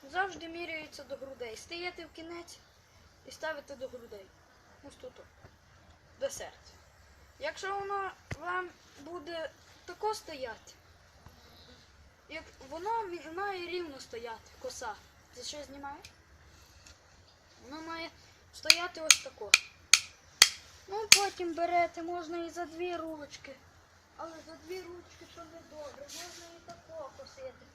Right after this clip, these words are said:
Коротше, можна по-любому косити. На цьому я з вами прощаюся.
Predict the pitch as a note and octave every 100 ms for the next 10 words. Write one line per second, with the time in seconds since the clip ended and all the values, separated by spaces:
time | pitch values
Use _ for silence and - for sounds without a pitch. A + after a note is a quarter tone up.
0 | - - - - - G4 G#4 G4+ D#4+ E4+
1 | G4+ F#4 F4+ E4 E4+ D#4+ E4 F4 E4 -
2 | C#5 F4 F#4 F#4 C#4+ - - - - -
3 | - - - - - C#4+ - G4 F#4 E4+
4 | D#4+ D#4+ D#4 - - - C#4 E4 D#4+ D4
5 | D4 - F#4+ G4 F#4+ D#4+